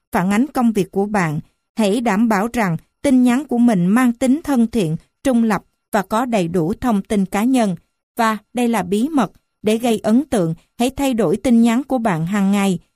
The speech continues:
Nếu có thể, hãy để người gọi điện biết bạn đang ở đâu và khi nào bạn sẽ quay lại. Nếu bạn có những khách hàng cần sự chăm sóc của bạn, thì đây là điều quyết định. Ngoài ra,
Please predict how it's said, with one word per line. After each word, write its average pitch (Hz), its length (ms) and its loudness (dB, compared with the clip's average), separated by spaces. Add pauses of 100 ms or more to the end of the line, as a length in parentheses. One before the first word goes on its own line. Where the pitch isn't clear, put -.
(140)
Nếu 233 180 2
có 277 200 -4
thể, 196 380 -2 (240)
hãy 247 100 0
để 226 180 0
người 247 240 2
gọi 175 280 -2
điện 170 280 0
biết 262 220 -2
bạn 180 260 -2
đang 247 160 0
ở 220 140 0
đâu 247 280 -2 (240)
và 220 120 0
khi 311 240 -4
nào 214 400 0
bạn 170 220 -2
sẽ 208 160 -4
quay 240 240 -2
lại. 165 360 -2 (420)
Nếu 294 140 2
bạn 185 220 -2
có 208 100 -4
những 233 240 2
khách - 260 -10
hàng 196 200 0
cần 180 220 -2
sự 170 280 -4
chăm 226 180 0
sóc 302 260 -6
của 202 140 0
bạn, 185 280 -2 (260)
thì 226 160 0
đây 269 240 0
là 208 160 0
điều 170 240 0
quyết 233 280 -4
định. 160 300 -2 (1300)
Ngoài 202 220 0
ra, 220 320 -2